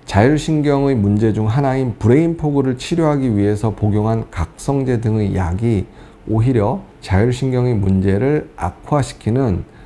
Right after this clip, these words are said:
아이러니한 일이 발생하는 경우가 적지 않다는 말입니다.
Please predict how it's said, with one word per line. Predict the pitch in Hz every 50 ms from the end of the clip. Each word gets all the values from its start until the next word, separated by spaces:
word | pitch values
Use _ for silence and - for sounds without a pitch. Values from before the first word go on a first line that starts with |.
| - - -
아이러니한 | - 82 95 113 123 135 139 135 131 127 123 117 113 110
일이 | 101 95 98 101
발생하는 | 98 104 92 90 - - 107 95 92 95 95 92
경우가 | 92 95 90 92 92 98 113 123 131 - - -
적지 | - - 87 - - - - - 135 131 - -
않다는 | - 92 95 95 98 - 143 160 156 135
말입니다. | 113 90 87 92 90 85 82 82 87 87 87 85 85 87